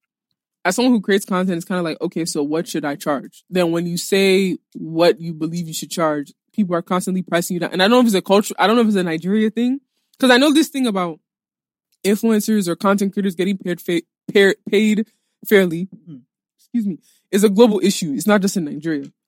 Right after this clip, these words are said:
Speaker 1: Everywhere. There's one page I follow on Instagram called, like, Influencer Pay Gap or something like that.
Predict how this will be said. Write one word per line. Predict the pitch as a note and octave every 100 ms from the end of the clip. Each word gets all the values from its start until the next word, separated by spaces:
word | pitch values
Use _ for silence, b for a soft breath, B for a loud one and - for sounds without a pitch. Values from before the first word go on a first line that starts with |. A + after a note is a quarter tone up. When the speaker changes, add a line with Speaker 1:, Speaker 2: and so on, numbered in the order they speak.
| -
Speaker 1:
Everywhere. | A3 A3 A3 G3 G3 D#3 - -
There's | G3+
one | G#3 B3
page | A#3+ G3+ F#3+
I | E3+
follow | - F#3 F3
on | D#3
Instagram | - E3 D#3+
called, | F#3
like, | F3 - -
Influencer | F3+ F#3 F3 F3 F#3 E3+ F3
Pay | F3 F3
Gap | F3 F3+ G3
or |
something | G3+ F#3+
like | F#3+ F#3
that. | G3